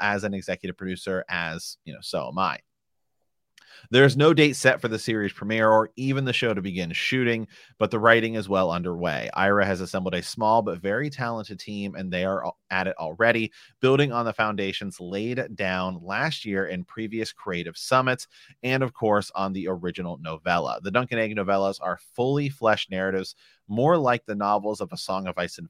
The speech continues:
Fire than the imaginary history of Fire and Blood. These stories are right there on the page, and our goal is to produce faithful adaptations of those tales to the screen. If The Hedge Knight turns out to be,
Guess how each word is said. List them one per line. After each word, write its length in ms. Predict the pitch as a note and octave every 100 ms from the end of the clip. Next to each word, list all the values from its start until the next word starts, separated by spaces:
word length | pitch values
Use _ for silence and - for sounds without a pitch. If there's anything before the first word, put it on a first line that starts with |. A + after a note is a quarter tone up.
| -
Fire 460 | A2 D3+ F#3+ F3
than 320 | A2 G#2 G2+
the 160 | F#2+ F#2
imaginary 680 | F#2 F#2 F#2+ G2 G#2+ G2 F2+
history 540 | G2+ F#2 - F#2+ F2
of 240 | D2+ E2+ -
Fire 320 | F2+ E2+ D#2
and 140 | D#2
Blood. 300 | - D2 G1+ - - - _
These 180 | G#2 G2+
stories 400 | - A#2 A#2+ G#2+
are 100 | F#2+
right 220 | F#2 G#2
there 220 | - G2+ E2+
on 100 | F2
the 80 |
page, 400 | - B2 A#2+ A2+
and 80 | A2+
our 80 | G2+
goal 380 | G#2 A2 C3+ C3
is 100 | A#2+
to 80 | G#2
produce 300 | F#2+ F#2 - -
faithful 380 | G#2 A2+ G2 F#2
adaptations 760 | F#2+ E2 - G#2 G2+ - G#2+
of 120 | F#2
those 260 | F#2 F2+ -
tales 520 | F2 D#2+ D#2+ - -
to 80 | -
the 80 | -
screen. 460 | - - A2+ F#2 - _ _ - - - -
If 160 | D3+ C#3
The 80 |
Hedge 200 | D3+ E3 E3+
Knight 180 | E3+
turns 240 | D#3+ D3 C3
out 180 | B2 -
to 60 |
be, 360 | A2 A2+ G#2